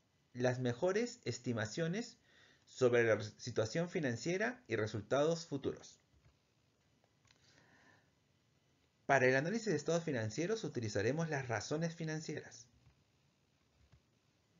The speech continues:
que pueden ser razones del balance general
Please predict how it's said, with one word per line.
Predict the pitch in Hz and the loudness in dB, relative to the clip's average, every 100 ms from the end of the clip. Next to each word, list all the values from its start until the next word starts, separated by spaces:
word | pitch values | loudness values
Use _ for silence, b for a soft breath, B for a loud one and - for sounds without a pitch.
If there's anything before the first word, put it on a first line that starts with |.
| _ _ b b b b _ _ | _ _ b b b b _ _
que | - | -4
pueden | - 135 | 2 2
ser | 131 143 120 | 4 4 4
razones | 98 - 117 101 | 2 0 0 0
del | 95 90 | 0 0
balance | 87 104 139 180 | 0 -2 -2 -4
general | 202 196 170 180 - | -4 0 2 0 -2